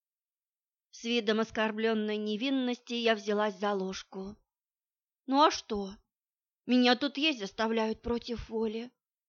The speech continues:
Да и вообще, нужно же показать, что я недовольна. «Завтра съездим в больницу и проверим, все ли с твоим организмом в порядке».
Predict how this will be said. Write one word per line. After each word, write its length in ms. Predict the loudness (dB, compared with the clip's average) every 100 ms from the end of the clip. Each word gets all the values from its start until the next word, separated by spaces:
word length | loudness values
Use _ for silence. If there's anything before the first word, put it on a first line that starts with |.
| _ _
Да 140 | 4
и 100 | 6
вообще, 560 | 8 6 4 0 0 2
нужно 340 | 4 2 2
же 140 | 0 0
показать, 540 | 0 4 4 4 2
что 160 | 0 0
я 160 | 2
недовольна. 840 | 2 4 6 6 4 0 -2 -6 -10 _ _ _ _ _ _ _ _ _ _ _ _ _ _
«Завтра 480 | 0 4 4 4 0
съездим 560 | 0 0 0 0 -2
в 60 | 2
больницу 840 | 2 2 0 -6 -6 -10 -8 -8 -10 _ _ _ _ _ -4
и 140 | -2
проверим, 720 | 4 6 6 4 0 2 0
все 240 | -2 -2 0
ли 100 | 0
с 80 | 0
твоим 320 | 4 4 4
организмом 680 | 2 2 2 0 0 -2 -2
в 100 | -2
порядке». 760 | 0 0 -4 -6 -10 -10 -10